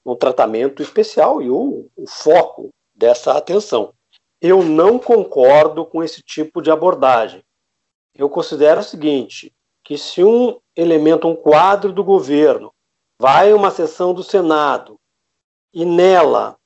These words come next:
é, faz um gesto que pode ser interpretado como um gesto racista,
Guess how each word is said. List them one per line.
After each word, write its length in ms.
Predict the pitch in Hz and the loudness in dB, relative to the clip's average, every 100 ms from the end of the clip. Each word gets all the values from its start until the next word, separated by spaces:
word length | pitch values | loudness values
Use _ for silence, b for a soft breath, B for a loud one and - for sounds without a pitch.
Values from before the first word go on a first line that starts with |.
| _ - | _ -2
é, 580 | 156 156 151 151 143 | 2 4 4 2 0
faz 440 | 143 - 160 196 202 | -4 -2 2 2 2
um 120 | 214 | -4
gesto 640 | 135 170 160 123 - - - | -2 2 2 0 -6 -20 -20
que 100 | - | -20
pode 320 | - 143 156 | -4 -2 -2
ser 120 | - | -4
interpretado 720 | 180 180 170 170 156 131 120 | -2 -2 -2 -4 0 0 -2
como 240 | - 143 143 | -8 -8 -8
um 60 | |
gesto 500 | 120 143 160 - - | -2 2 2 0 -12
racista, 1200 | 165 - 180 190 - - 180 202 190 - 123 101 | -14 -2 2 2 -2 -16 -8 -8 -8 -8 -6 -6